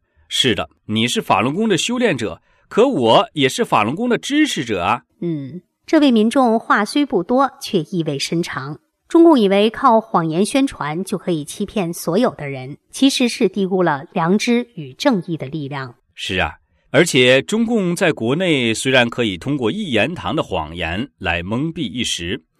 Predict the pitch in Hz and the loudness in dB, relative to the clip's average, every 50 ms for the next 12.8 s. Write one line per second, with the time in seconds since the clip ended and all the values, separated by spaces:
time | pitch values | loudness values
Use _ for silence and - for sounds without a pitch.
0 | _ _ - - 110 92 80 - 226 - - - 95 87 85 87 107 - - - | _ _ -4 -2 -2 -2 -2 -4 -6 -6 -4 -4 -6 -6 -6 -8 -8 -10 -12 -10
1 | 98 95 120 160 - 107 95 - - - - 170 123 104 110 98 87 - 101 85 | -8 -6 -6 -6 -6 -8 -10 -10 -8 -8 -6 -6 -4 -4 -4 -6 -4 -4 -6 -8
2 | 80 - - - - 107 147 - 185 202 226 220 226 220 147 110 - 110 101 92 | -8 -10 -10 -10 -6 -6 -6 -4 -4 -2 -2 -2 -4 -4 -6 -4 -4 -4 -4 -4
3 | 85 82 82 82 87 - 117 104 82 - _ - 87 - 78 85 82 - 73 - | -6 -8 -8 -10 -8 -6 -4 -6 -6 -6 _ -14 -12 -10 -10 -10 -10 -12 -14 -14
4 | - 85 82 87 - - 87 - _ _ _ _ _ _ _ _ _ _ _ - | -14 -14 -12 -10 -8 -8 -8 -8 _ _ _ _ _ _ _ _ _ _ _ -4
5 | 123 143 165 - 151 135 117 - - - - 123 127 123 - 277 247 196 147 127 | -2 0 0 2 2 0 0 0 -4 -4 0 0 0 0 0 0 2 2 0 0
6 | 120 208 233 285 240 208 127 101 92 90 104 120 - _ _ 123 107 104 101 90 | -2 -4 -2 0 2 2 2 2 0 -2 -2 -6 -8 _ _ -2 -2 0 0 0
7 | 90 90 - - - 226 226 208 160 120 95 85 80 - 87 95 - _ _ - | -2 -2 -2 -2 -2 0 0 2 2 2 0 -2 -6 -10 -12 -14 -14 _ _ -6
8 | 92 95 95 90 85 - - - 87 85 80 80 80 80 78 - - - 76 71 | -2 -2 -2 -2 -2 -6 -8 -8 -8 -8 -8 -8 -6 -8 -8 -6 -6 -6 -6 -6
9 | 73 78 80 80 95 95 98 - - - 151 156 156 160 113 85 80 - 85 - | -8 -14 -14 -12 -10 -10 -8 -6 -4 -2 -2 -2 -2 -2 -4 -4 -6 -10 -12 -12
10 | - 85 85 82 82 80 82 69 - _ _ _ _ _ _ _ - - 170 143 | -14 -16 -16 -14 -12 -12 -12 -14 -14 _ _ _ _ _ _ _ 0 2 4 4
11 | 117 107 98 104 87 76 - _ _ - - - 92 85 80 - 104 110 123 131 | 4 2 -2 -4 -8 -8 -10 _ _ -14 -10 -8 -8 -8 -6 -4 -2 -2 -2 -2
12 | 135 110 87 - - 131 185 190 151 95 82 80 87 90 82 - | -2 -4 -6 -6 -2 0 2 2 2 0 -2 -4 -4 -4 -4 -6